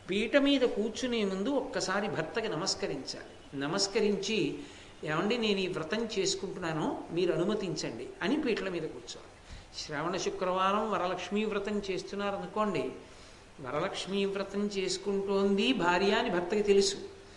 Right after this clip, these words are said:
ఆయనే రూపు అన్నీ తీసుకొచ్చినవాడు. కానీ మర్యాద ఏమిటంటే ఆయనకి నమస్కరించి కూర్చోవాలి. అలా కూర్చుంటే ఏమవుతుంది అంటే ఆ వ్రతం పరిపూర్ణం అవుతుంది. ఎందుచేత అంటే గురువు యొక్క అనుగ్రహం చేత.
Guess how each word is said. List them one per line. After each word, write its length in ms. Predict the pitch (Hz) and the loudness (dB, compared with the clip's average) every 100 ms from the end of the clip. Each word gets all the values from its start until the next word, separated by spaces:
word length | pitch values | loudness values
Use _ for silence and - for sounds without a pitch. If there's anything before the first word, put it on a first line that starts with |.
| - - - 117 | -20 -20 -16 -4
ఆయనే 540 | 131 185 214 214 175 160 | 2 6 6 4 2 0
రూపు 520 | 160 185 196 196 220 | 4 6 6 6 4
అన్నీ 200 | 185 202 | 6 4
తీసుకొచ్చినవాడు. 1000 | 190 165 - 196 202 165 131 110 - - | 2 -4 -2 -2 -2 -4 -4 -6 -10 -8
కానీ 160 | 165 220 | -4 -2
మర్యాద 640 | 165 139 190 262 262 240 | 0 0 2 4 4 4
ఏమిటంటే 480 | 185 170 160 160 156 | 2 0 0 -2 -2
ఆయనకి 680 | - 151 151 185 196 190 185 | -2 0 0 2 2 0 -2
నమస్కరించి 920 | 147 156 190 - 196 175 254 - - | -2 -2 -2 0 0 2 2 2 0
కూర్చోవాలి. 540 | - - - - - - - - - - - - - 123 | -2 -4 -6 -4 -2 -2 -2 -4 -6 -10 -16 -16 -12 -4
అలా 280 | 147 190 269 - | 4 6 6 6
కూర్చుంటే 640 | 208 254 - 302 277 285 269 | 0 0 0 2 2 4 2
ఏమవుతుంది 680 | 226 226 233 240 220 214 196 | 2 2 0 0 2 4 4
అంటే 160 | - | 4
ఆ 80 | 247 | 2
వ్రతం 480 | - 139 147 240 214 | 0 -2 0 -2 0
పరిపూర్ణం 480 | 156 175 - 233 208 | 0 0 0 0 -2
అవుతుంది. 200 | - - - - - - - - - - - - 160 | -4 -8 -12 -16 -18 -20 -14 -8 -8 -10 -12 -2 0
ఎందుచేత 520 | 233 294 294 240 233 | 2 2 2 2 2
అంటే 300 | 190 175 233 | 0 2 0
గురువు 400 | - 170 240 285 | 2 2 6 8
యొక్క 320 | 254 - 240 | 8 4 0
అనుగ్రహం 460 | 190 165 - 147 - | -2 -2 -2 -2 -2
చేత. 480 | - - - - | -8 -14 -14 -12